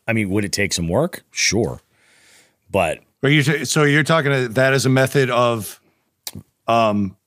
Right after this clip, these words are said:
Speaker 2: distinguishing, distinguishing fish, right?
Speaker 1: Yeah, just putting it on the official so they're like, "Hey, man, we're in the same exact spot, and you're casting exactly where you were.
Speaker 2: I
Speaker 1: Catch
Speaker 2: wouldn't,
Speaker 1: what you
Speaker 2: I
Speaker 1: want, but I can de-, disqualify it,"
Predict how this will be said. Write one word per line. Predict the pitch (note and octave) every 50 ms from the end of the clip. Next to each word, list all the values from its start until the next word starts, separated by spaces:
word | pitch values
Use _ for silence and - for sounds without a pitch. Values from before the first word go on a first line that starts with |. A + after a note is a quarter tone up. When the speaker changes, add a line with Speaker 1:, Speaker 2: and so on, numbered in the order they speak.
| _
Speaker 2:
distinguishing, | - A#2+ - - D3+ C3+ C3 C3 C3 B2+ B2
distinguishing | A2+ G#2 A#2+ A#2 - D3 B2+ B2 A#2+ - B2+ A2+
fish, | - - C3+ A#2+ G#2 - -
right? | A2 A2 A#2 C3+
Speaker 1:
Yeah, | G#3 A#3 G3 B2 B2
just | B2 F3 G#3 - -
putting | A#3+ A3+ G#3+ G3
it | G3+ F3+
on | F3+ F3+ F3+
the | E3+ D#3
official | C#3+ - - G3 - - D3
so | B2+ - C#3
they're | C3+ C3
like, | B2+ B2+ A#2
"Hey, | G2+ D3+ F3+
man, | D#3+ A#2 A2 A2 A2+
we're | C#3 F3
in | G3+ E3+
the | -
same | - - D3 C#3 C3
exact | A#2+ G2 G#2+ A2+ F#2+ F2 -
spot, | - - C#3+ A#2 E2+ - -
and | A#2 A2+
you're | A2 A2+
casting | - - D3+ D3+ C#3+ - - A#2 A2
exactly | G#2 E2 E2 B2 D3 D3 - - C3
where | A2+ A2+ G#2+
you | G2 F#2 F#2+
were. | A#2 B2+ G#2 D#2 C#2 - - - - - - - - - - - _ - -
Speaker 2:
I | -
Speaker 1:
Catch | B2+ C#3
Speaker 2:
wouldn't, | C#3 C3+
Speaker 1:
what | G#3+ G#3+ F3+ -
you | E3 D3+
Speaker 2:
I | C#3+ F3
Speaker 1:
want, | G3+ F#3 B2+ A2+ A2+
but | B2+ B2+
I | A#2+ A#2+
can | - B2+ A2
de-, | F2+ A2+ A#2
disqualify | G2 F#2+ B2+ A#2 - - - D#3+ D#3+ D3+ A#2 - - F2+ C#2+ C2
it," | - -